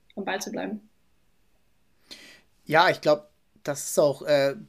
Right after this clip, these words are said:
Speaker 2: dann entwickelt sich wahrscheinlich jetzt auch noch so ein bisschen mehr, dass man, ja, jeder hofft, dass das, äh, mit Corona so ein bisschen austrudelt und ausläuft. Habt ihr euch da schon so, äh, vielleicht auch abseits des Platzes, äh, schon Gedanken gemacht, wie das, ähm,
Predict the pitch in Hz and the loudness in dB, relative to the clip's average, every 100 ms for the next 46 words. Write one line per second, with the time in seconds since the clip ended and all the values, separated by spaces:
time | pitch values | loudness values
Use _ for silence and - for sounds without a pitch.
0 | - 139 139 135 156 160 147 151 143 135 | -4 -2 -2 -6 -6 -6 -8 -6 -4 -2
1 | 156 160 156 147 147 156 156 156 143 151 | -2 -2 -4 -4 -2 -2 -2 -4 -6 -6
2 | 160 143 147 156 147 - 147 147 - _ | -6 0 2 4 2 -2 -4 -6 -14 _
3 | - 127 120 147 139 147 - 135 - 143 | -6 -4 -2 0 0 -2 -8 -12 -8 -8
4 | - 135 135 131 139 135 139 - 143 147 | -8 -4 0 0 -2 -8 -12 -8 -4 -2
5 | 147 139 135 - - 170 180 - 151 147 | -2 -4 -8 -12 -2 0 0 0 -2 -2
6 | 143 156 175 - - - 160 165 160 160 | 0 2 2 -2 -10 -12 -6 -4 -2 -2
7 | 156 135 156 127 160 156 - - - - | -2 -2 -2 0 0 0 -2 -16 -20 -20
8 | - 151 - 165 147 160 160 170 175 170 | -2 -2 2 0 2 4 4 4 -2 -2
9 | 156 165 160 - - - - 147 143 143 | 0 0 0 -4 -20 -20 0 4 6 4
10 | - _ _ - 139 139 147 - 156 151 | 0 _ _ -6 -2 0 0 2 0 -2
11 | 151 165 151 156 - - 151 151 - - | -4 0 0 -2 -8 -4 -2 -2 -4 -10
12 | - 160 151 151 151 151 156 147 - 151 | -6 -4 -2 0 0 -2 -6 -6 -6 -2
13 | - 196 - 147 147 143 143 | 0 0 -2 0 2 0 -6